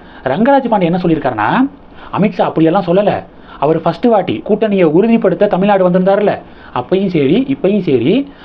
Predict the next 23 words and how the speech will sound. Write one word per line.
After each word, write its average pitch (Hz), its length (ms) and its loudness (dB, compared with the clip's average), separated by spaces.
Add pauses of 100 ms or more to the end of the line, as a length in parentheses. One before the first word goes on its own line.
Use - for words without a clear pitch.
(100)
அவர் 143 200 0
ஒரே 151 320 4
விஷயத்தை 170 360 -2
தான் 175 140 0
சொல்றாரு, 143 360 -2 (600)
"பாஜக 202 420 0
அதிமுகவுடைய 175 840 0
கூட்டணி 226 520 0 (160)
ஆட்சி 175 280 -2
அமைக்கும், 143 520 0 (360)
கூட்டணி 262 420 2
ஆட்சி 233 260 0
அமைக்கும்னு 220 320 0
சொல்லல, 151 340 2 (320)
கூட்டணி 254 540 2
ஆட்சி 185 300 0
அமைக்கும் 175 400 0
அப்படின்னா 139 480 -2 (220)
அமித்ஷா 190 320 0
சொன்னாரு" 135 500 0
அப்படின்னு 120 280 -2
ரங்கராஜ் 175 400 0
பாண்டே 131 460 -2